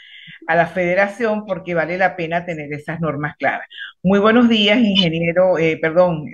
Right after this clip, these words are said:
licenciado Polanco, ¿cómo está? Bienvenido a mi condominio punto com en la radio. Hoy le cambié el, el, el título, lo, ya lo gradué de ingeniero. ¿Cómo está? Bienvenido. Aquí estamos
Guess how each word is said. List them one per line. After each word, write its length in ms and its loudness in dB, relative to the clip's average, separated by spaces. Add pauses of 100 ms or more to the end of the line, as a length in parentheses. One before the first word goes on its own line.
(120)
licenciado 800 0
Polanco, 460 0
¿cómo 180 -4
está? 300 0
Bienvenido 580 -4
a 60 -2
mi 120 -6
condominio 520 -6
punto 280 -10
com 240 -2
en 160 -4
la 120 0
radio. 300 0
Hoy 100 2
le 160 -2
cambié 580 0
el, 380 -4 (360)
el, 220 -4
el 240 -4
título, 720 -2
lo, 320 -2
ya 140 4
lo 120 4
gradué 400 4
de 180 2
ingeniero. 760 -4
¿Cómo 180 0
está? 300 4
Bienvenido. 580 0
Aquí 260 -4
estamos 440 2